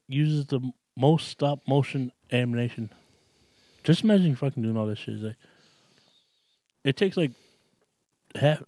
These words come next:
it takes, like, a half an hour to just do, like, thirty seconds of, uh,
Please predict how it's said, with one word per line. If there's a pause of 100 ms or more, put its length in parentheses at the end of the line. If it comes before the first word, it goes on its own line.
it
takes,
like,
a
half
an
hour
to (120)
just
do,
like,
thirty
seconds
of,
uh,